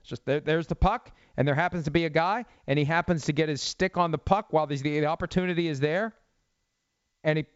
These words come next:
jams it into the net. It's like whack-a-mole. There's a certain whack-a-mole quality to hockey. And you're out there getting banged around by a bunch of guys, and you have to be ready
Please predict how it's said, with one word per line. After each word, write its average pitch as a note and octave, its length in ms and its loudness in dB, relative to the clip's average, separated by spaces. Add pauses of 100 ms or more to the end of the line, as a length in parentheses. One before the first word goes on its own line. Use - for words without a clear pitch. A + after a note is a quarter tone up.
(360)
jams D#3 320 2
it C#3+ 60 0
into C#3 140 0
the D3+ 40 0
net. D#3 80 -2
It's D3 80 -2
like G#3+ 140 2
whack-a-mole. E3 580 -2
There's E3+ 160 0
a A3 60 -4
certain G3+ 320 0
whack-a-mole D#3 480 0
quality C3+ 540 -2 (440)
to C#3 100 0
hockey. E3+ 360 -2 (720)
And D#3 80 4
you're G3 80 2
out G#3 100 -4
there G#3 140 0
getting C#3+ 240 -6
banged F#3 320 4
around F3+ 220 0
by D#3+ 120 4
a C#3+ 60 -4
bunch D#3 240 -2
of D3 60 -2
guys, B2+ 320 0
and D#3 100 -2
you G3 80 0
have G3 160 -2
to F3+ 80 -8
be E3 140 -2
ready D#3+ 340 -4